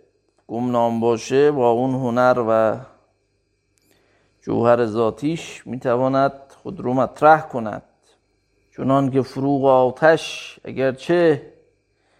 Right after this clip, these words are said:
فروزنده خواهد که پس سوزد، به ارتفاع گراید.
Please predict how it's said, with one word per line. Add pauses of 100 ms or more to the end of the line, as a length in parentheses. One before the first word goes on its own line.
(220)
فروزنده
خواهد
که
پس
سوزد،
به
ارتفاع
گراید.